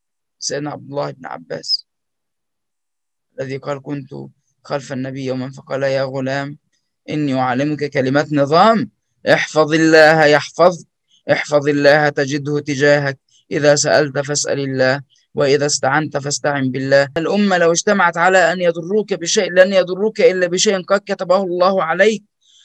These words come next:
واعلم أن الأمة لو اجتمعت على أن ينفعوك بشيء، لن ينفعوك إلا بشيء قد كتبه الله لك. رفعت الأقلام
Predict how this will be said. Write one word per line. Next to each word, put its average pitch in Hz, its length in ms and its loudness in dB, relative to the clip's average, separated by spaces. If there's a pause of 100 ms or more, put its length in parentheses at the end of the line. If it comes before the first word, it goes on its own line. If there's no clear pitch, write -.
(120)
واعلم 185 440 2
أن 175 120 -4
الأمة 196 440 0
لو 170 160 0
اجتمعت 180 440 -2
على 170 240 2
أن 185 80 -6
ينفعوك 175 520 -4
بشيء، 185 480 0 (320)
لن 185 160 -2
ينفعوك 190 480 -2
إلا 180 200 0
بشيء 185 400 -2
قد 208 260 -2
كتبه 196 440 -2
الله 180 440 -2
لك. 220 260 -2
رفعت 190 420 0
الأقلام 180 560 -2